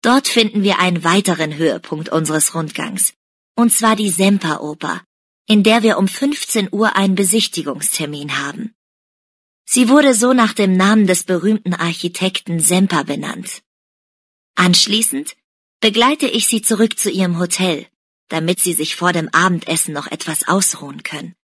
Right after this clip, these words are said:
Morgen gegen acht Uhr fahren wir ja mit dem Bus nach Meißen,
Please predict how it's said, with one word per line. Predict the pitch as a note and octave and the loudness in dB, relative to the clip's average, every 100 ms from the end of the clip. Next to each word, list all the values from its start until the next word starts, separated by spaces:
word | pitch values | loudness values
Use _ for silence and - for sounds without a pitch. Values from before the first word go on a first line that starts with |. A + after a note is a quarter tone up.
| _ _ _ _ _ _ _ _ _ _ | _ _ _ _ _ _ _ _ _ _
Morgen | A#3 C#4+ E4 C#4+ A3+ | 2 6 6 4 4
gegen | A#3 A3 - | 4 4 2
acht | G#3+ - - | 0 -2 0
Uhr | B3 | 2
fahren | A#3 F#3+ F#3 F#3 | 2 0 0 2
wir | F3 | 0
ja | F3 | 0
mit | E3+ E3+ | 0 0
dem | F3 E3 | -2 -2
Bus | F#3 G#3+ - | 0 0 0
nach | D#3 - | -2 -2
Meißen, | F3+ F#3 F#3+ - - | 0 2 2 0 -4